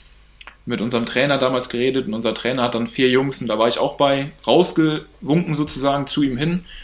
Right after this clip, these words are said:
Und es war irgendwie am Wochenende war ein Hallenturnier von der Jugend, sei, ich weiß nicht mehr, F-Jugend, E-Jugend, ein Top-Hallenturnier mit Kunstrasen, Rundumbande und der, ähm, Cheftrainer war damals, glaub ich, irgendwie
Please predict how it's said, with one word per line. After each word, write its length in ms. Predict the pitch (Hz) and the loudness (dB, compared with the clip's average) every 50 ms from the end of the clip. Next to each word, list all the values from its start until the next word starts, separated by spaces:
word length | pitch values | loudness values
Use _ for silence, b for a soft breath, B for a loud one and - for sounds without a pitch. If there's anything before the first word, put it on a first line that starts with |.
| B B B B B B | B B B B B B
Und 60 | - | -8
es 100 | 117 117 | -2 0
war 140 | 123 113 - | 2 2 2
irgendwie 220 | 143 160 156 156 | 4 4 4 4
am 120 | 139 127 131 | 4 2 2
Wochenende 440 | 151 156 156 147 147 143 143 131 127 | 0 0 0 -2 -2 -2 0 0 2
war 160 | 131 127 131 | 2 2 2
ein 100 | 123 - | 0 0
Hallenturnier 560 | 143 151 170 165 - - 151 151 156 156 147 | 0 2 2 0 0 -2 -2 0 2 2 0
von 160 | 151 139 127 | 0 -2 -2
der 80 | 123 123 | -2 0
Jugend, 460 | 127 151 160 170 165 165 160 160 151 | 0 2 2 2 2 0 0 0 0
sei, 180 | - 120 135 - | 0 0 0 0
ich 180 | - - - | -2 -4 -2
weiß 180 | 120 123 - - | -2 -2 -2 -4
nicht 100 | 123 - | -6 -4
mehr, 280 | 127 117 110 - - | -4 -4 -4 -4 -4
F-Jugend, 440 | 131 - - - 139 135 131 131 - | -6 -8 -4 -2 -2 -2 -2 -2 -2
E-Jugend, 500 | - 139 147 143 135 131 135 127 120 - - - - - B B B B B B B B | -2 0 0 0 0 -2 -2 -6 -10 -12 -16 -20 -20 -20 B B B B B B B B
ein 220 | 117 117 120 117 | -6 -4 -4 -2
Top-Hallenturnier 680 | - - 165 160 - 156 143 147 143 - 139 139 139 135 | 0 0 0 2 2 2 0 0 0 -2 -2 -2 0 0
mit 260 | 135 127 123 120 - | 2 2 2 0 0
Kunstrasen, 640 | - 151 151 147 - - 131 127 127 131 131 131 131 | -2 -2 -2 -2 -2 -2 -2 0 0 0 0 -2 -2
Rundumbande 640 | 117 123 135 135 - 135 143 139 139 139 139 135 131 | -2 -2 -2 -2 -2 -2 -2 0 0 0 0 0 0
und 180 | 120 113 117 110 | -2 0 0 0
der, 460 | 113 113 110 110 113 113 113 - - | 2 2 2 2 0 0 -2 -2 -2
ähm, 380 | 113 110 110 113 110 107 107 - - - - - - _ _ _ - - | -2 -2 -2 -4 -4 -6 -6 -8 -10 -20 -20 -20 -20 _ _ _ -12 -6
Cheftrainer 680 | - - - 156 156 156 - 147 139 139 135 127 120 | -4 -2 0 0 -2 -2 -2 -2 -2 0 0 2 4
war 120 | 120 120 117 | 4 4 6
damals, 320 | 117 113 127 120 113 - | 4 4 2 2 0 0
glaub 220 | - 113 117 117 117 | 0 0 2 2 0
ich, 100 | 117 - | 0 -2
irgendwie 460 | 107 117 113 113 113 113 113 113 | -4 -4 -2 -2 -2 -2 -4 -6